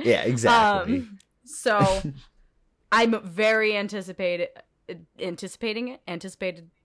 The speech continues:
Speaker 2: for it.
Speaker 1: Mm.
Speaker 2: I don't know. I'm
Speaker 1: <laughs>
Speaker 2: anticipating it.
Speaker 1: We're waiting for it.
Speaker 2: Yeah,
Speaker 1: I think it's gonna
Speaker 2: it's
Speaker 1: come out later
Speaker 2: happening.
Speaker 1: in twenty twenty-four, but I cannot wait. Oh my
Speaker 2: Mm-hmm.
Speaker 1: goodness.
Speaker 2: Mm-hmm. All right. What's
Speaker 1: Uh,
Speaker 2: your,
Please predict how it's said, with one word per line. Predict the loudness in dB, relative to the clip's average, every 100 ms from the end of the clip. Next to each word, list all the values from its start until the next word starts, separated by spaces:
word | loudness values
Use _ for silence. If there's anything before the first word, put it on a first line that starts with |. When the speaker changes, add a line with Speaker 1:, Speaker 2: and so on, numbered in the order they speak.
| _
Speaker 2:
for | _ -6 -2
it. |
Speaker 1:
Mm. | -2 2
Speaker 2:
I | 2 2
don't | 0
know. | -6 -6 0
I'm | 4 4
Speaker 1:
<laughs> | 2
Speaker 2:
anticipating | 2 2 -2 0 0 -2
it. | -6
Speaker 1:
We're | 6 10 10
waiting | 10 8 4 -2
for | -2 -4 -4 -2
it. | -4 -8 _ -20 -8
Speaker 2:
Yeah, | -2 -2
Speaker 1:
I | 0
think | 2 2
it's | 2
gonna | 4 4
Speaker 2:
it's | 4
Speaker 1:
come | 4 6
out | 6 6 4
later | 4 8 8 8 6 6 4 -2 -8
Speaker 2:
happening. | -2 0
Speaker 1:
in | 0
twenty | 2 2 0
twenty-four, | -2 -2 -2 0 0 2 2 0 -6 _ -8
but | -4 -2 -2 -4
I | -6 -6 -14
cannot | -18 -12 -10 -8 -10
wait. | -10 -8 -10 -12 _ -10
Oh | -8
my | -8
Speaker 2:
Mm-hmm. | -8
Speaker 1:
goodness. | -8 -8 -12 -14 -20 _ _ _ _ -18
Speaker 2:
Mm-hmm. | -16 -14 -14 -16 -18 _ _ _ -20 _ _ _ _ _ _ _ _ -10
All | -4
right. | -4 -6 -10 _ _ _ _ _
What's | 0 4
Speaker 1:
Uh, | 6 8
Speaker 2:
your, | 8 6 2 0 -2